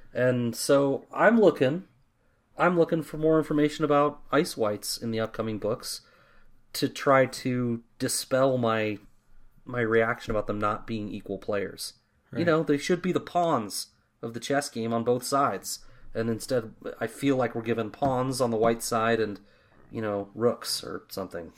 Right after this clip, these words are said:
Speaker 1: on the
Speaker 2: <laughs>
Speaker 1: fire side.
Speaker 2: And maybe there's a reason for it, but
Speaker 1: Maybe.
Speaker 2: yeah, your point is well taken. Um,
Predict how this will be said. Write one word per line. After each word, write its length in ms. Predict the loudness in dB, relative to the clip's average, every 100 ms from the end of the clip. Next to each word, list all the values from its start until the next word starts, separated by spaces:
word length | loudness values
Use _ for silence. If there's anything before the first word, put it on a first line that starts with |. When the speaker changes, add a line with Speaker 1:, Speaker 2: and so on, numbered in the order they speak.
| -8
Speaker 1:
on 60 | -6
the 160 | -4 -8
Speaker 2:
<laughs> 120 | -4
Speaker 1:
fire 240 | -2 -2
side. 300 | -4 -6 -6 -10 -14 -18 -14
Speaker 2:
And 80 | -6
maybe 180 | -4 -2
there's 220 | -4 -4
a 60 | -6
reason 420 | -6 -6 -6 -10
for 280 | -8 -8 -8
it, 200 | -8 -14 -12
but 240 | -10 -10 -12 -6
Speaker 1:
Maybe. 320 | -2 -2 -2 _ -6
Speaker 2:
yeah, 120 | -4
your 160 | -4
point 320 | -6 -8 -6 -6
is 120 | -8
well 120 | -8
taken. 500 | -8 -8 -8 -10 -16 _ _ _ _ _ _ _
Um, 400 | -10 -8 -6 -8